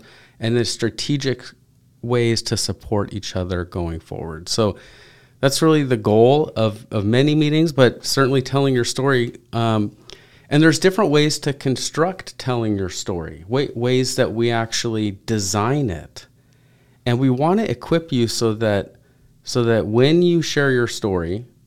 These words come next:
uh, it, it's structured in a way other people understand. Now, how long, how long should someone spend really to give them enough time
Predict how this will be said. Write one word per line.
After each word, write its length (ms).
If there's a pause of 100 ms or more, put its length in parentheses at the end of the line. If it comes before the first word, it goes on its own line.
(540)
uh, 400 (100)
it, 180
it's 180
structured 480
in 40
a 40
way 180
other 160
people 240
understand. 400
Now, 80
how 180
long, 520 (400)
how 200
long 540
should 320
someone 460
spend 680 (680)
really 360
to 200
give 340
them 160
enough 300
time 720